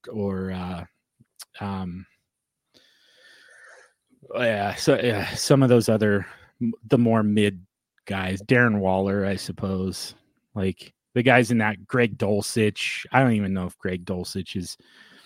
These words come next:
in that, in that tier. I don't know that he belongs in that tier, but Juwan Johnson, like, it, like, the, I,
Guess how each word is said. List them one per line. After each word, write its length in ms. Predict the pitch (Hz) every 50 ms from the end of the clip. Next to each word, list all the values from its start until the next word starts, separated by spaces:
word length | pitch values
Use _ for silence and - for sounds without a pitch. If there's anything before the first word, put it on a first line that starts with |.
| - _ _ _ _ - -
in 160 | 127 117 113
that, 200 | 110 107 101 - - _ _ -
in 200 | - 139 127 120
that 260 | 113 98 95 - - -
tier. 340 | - - 117 101 101 95 92
I 100 | 104 107
don't 140 | 113 113 107
know 160 | 107 98 90
that 140 | 95 98 104
he 160 | 98 - 104
belongs 500 | 95 101 98 101 98 95 95 95 - -
in 80 | 95 92
that 180 | 95 98 92 -
tier, 340 | - 107 90 90 95 - _ _ _
but 220 | - 113 110 104 - _ _ _ _ _ _ _ -
Juwan 360 | - 147 143 139 135 127 123 107
Johnson, 680 | - 113 101 98 92 90 98 - - 92 90 95 98 _ _ _ _ _ _ -
like, 460 | 113 110 104 101 - - - - _ _ _ _ _ _ _ _ _ _ _ _ _
it, 240 | - 135 131 127 - _ _ _ _ -
like, 360 | - 135 131 113 107 117 -
the, 160 | - 147 143 - - - -
I, 200 | - 123 127 -